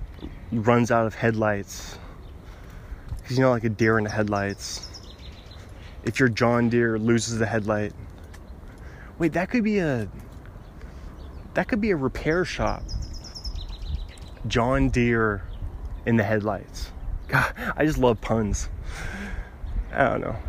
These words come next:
Do I like puns? Not really. <laughs> But I, I like, sometimes it's just, it's satisfactory to say a, a pun just 'cause it's so dumb.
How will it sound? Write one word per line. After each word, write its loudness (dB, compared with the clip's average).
Do 8
I 8
like 0
puns? 0
Not 4
really. -2
<laughs> -2
But 6
I, 6
I 4
like, 4
sometimes 4
it's 0
just, 2
it's 4
satisfactory 4
to -2
say 4
a, 2
a -2
pun 0
just 2
'cause 4
it's 2
so 4
dumb. 4